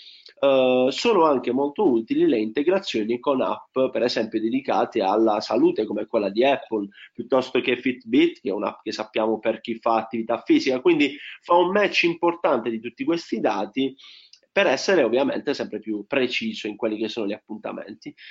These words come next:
E comunque, eh, ripeto, ringraziamo la nostra Ilaria perché,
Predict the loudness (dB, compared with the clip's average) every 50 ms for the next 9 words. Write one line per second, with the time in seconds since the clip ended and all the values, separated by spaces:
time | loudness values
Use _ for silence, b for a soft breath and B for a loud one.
0 | B B B B -6 -2 0 2 2 2 0 -2 0 2 2 2 2 2 0 2
1 | 2 2 4 2 2 0 0 -2 -2 -2 -2 -4 -4 -4 -6 -8 -6 0 0 2
2 | 2 2 0 -2 -2 -4 -2 0 0 2 2 2 2 0 0 -2 -2 -2 0 0
3 | 0 -2 -2 -2 -2 -2 -2 -4 -4 -2 2 2 2 2 0 -4 -8 -10 -6 -6
4 | -6 -6 -4 -2 -2 -2 -2 -4